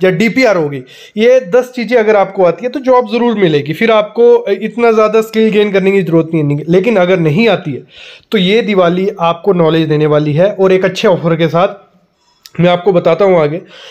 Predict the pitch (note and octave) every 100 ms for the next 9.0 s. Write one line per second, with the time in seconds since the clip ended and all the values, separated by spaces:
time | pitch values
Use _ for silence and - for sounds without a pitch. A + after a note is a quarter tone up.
0 | - A3 B3 A#3+ B3 B3+ B3 G3 F#3+ F#3+
1 | G#3 A3 G#3+ - F#3+ F3 F#3+ - B3 F3+
2 | F3+ F3+ G3+ F#3+ E3+ E3+ F#3+ F#3 D#3 D3
3 | D#3 F#3+ D#3+ F3 F#3 - G3 F#3 F3+ F#3
4 | F3 D#3+ D#3 D3 E3+ F#3+ - - - F3
5 | G3 A3 A3+ A3+ F#3 F3+ E3+ - E3 G3
6 | - A3+ E3+ F3+ F3+ G#3+ - - - _
7 | _ G#3 G#3 - G3 F#3+ F#3+ G#3+ F#3+ F#3+
8 | F#3+ F#3 F#3+ F3+ D#3 D#3 E3 C#3+ C#3